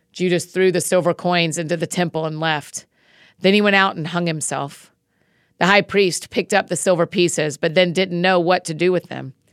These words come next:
It wouldn't be right to give this, a payment for murder, as an offering in the temple. They decided to get rid of it by buying the potter's field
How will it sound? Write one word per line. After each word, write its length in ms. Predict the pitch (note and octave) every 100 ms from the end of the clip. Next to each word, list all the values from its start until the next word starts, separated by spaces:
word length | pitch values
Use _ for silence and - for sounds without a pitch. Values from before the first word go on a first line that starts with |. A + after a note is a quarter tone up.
| _ _ _ _ _ -
It 60 |
wouldn't 220 | E3+ C4+ F#3+
be 100 | E3+
right 240 | F#3+ F#3
to 80 | D3+
give 200 | F3+ D3+
this, 320 | G3 E3 -
a 80 | D#3+
payment 460 | - G3 G3+ D#3
for 100 | -
murder, 440 | E3 E3+ G3 D#3+ D#3
as 180 | E3 D#3
an 100 | E3
offering 420 | F#3 F3+ E3 D#3+
in 100 | D#3
the 80 | D#3
temple. 500 | F3+ E3 C#3+ C#3 - _ _ _ _ _ -
They 100 | F3
decided 380 | F3+ G#3+ G3+ F#3+
to 80 |
get 160 | F3+ G3+
rid 160 | G#3 A3
of 120 | D#3+
it 160 | D#3
by 140 | E3 E3+
buying 320 | F3 E3 E3+
the 80 | E3+
potter's 500 | - F#3 F3+ D#3+ -
field 460 | - F3 D3 C#3